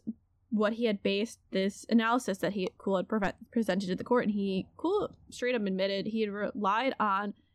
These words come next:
Hendrick's previous medical history. This really, like, if you think of the defense as tearing down the wall that the prosecution builds up, unfortunately, <laughs> it really seems like Pruto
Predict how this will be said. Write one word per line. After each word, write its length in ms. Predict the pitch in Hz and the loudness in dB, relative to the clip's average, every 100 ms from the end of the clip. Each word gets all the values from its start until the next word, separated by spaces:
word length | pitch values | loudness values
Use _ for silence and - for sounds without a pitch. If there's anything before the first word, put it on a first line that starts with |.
| _ | _
Hendrick's 500 | 226 226 240 196 - _ | 0 2 2 -2 -12 _
previous 460 | 208 202 190 196 | -2 0 0 0
medical 360 | 214 180 202 196 | 0 0 0 -2
history. 500 | 202 - - - 214 | -4 -4 -6 -6 -6
This 640 | 233 285 415 392 - - - _ | -2 2 2 0 -6 -16 -18 _
really, 500 | 233 233 240 220 208 | 2 4 2 2 0
like, 240 | - 190 - | 0 0 4
if 140 | 240 262 | 4 4
you 100 | 277 | 0
think 220 | 311 320 | 0 0
of 100 | 262 | 0
the 80 | 233 | 0
defense 400 | 226 214 208 - | 0 -2 -2 -4
as 520 | 208 190 190 190 196 - - | -2 0 0 -4 -6 -18 -20
tearing 460 | - 214 208 208 | -6 -4 0 0
down 560 | 202 196 185 180 185 196 - | 2 2 0 0 -2 -4 -2
the 160 | 220 208 | 0 2
wall 380 | 196 190 190 190 | 4 4 4 2
that 200 | 190 - | -2 0
the 80 | 190 | -2
prosecution 720 | 208 180 - 202 190 202 180 | -2 -2 -2 -2 0 -2 0
builds 340 | 175 107 196 | 0 0 0
up, 360 | - 226 170 - _ | 0 2 0 -4 _
unfortunately, 1400 | 262 262 - - 254 320 311 392 415 - 359 311 330 - | 2 2 0 0 2 2 2 2 2 2 0 2 2 0
<laughs> 260 | - - - | -10 -20 -4
it 180 | 247 240 | -2 2
really 360 | 247 254 285 | 2 2 0
seems 500 | 277 240 226 240 254 | 0 0 2 2 2
like 460 | 220 202 180 190 - - | 2 0 0 -2 -8 0
Pruto 720 | 214 208 202 185 175 175 | 2 2 2 2 2 0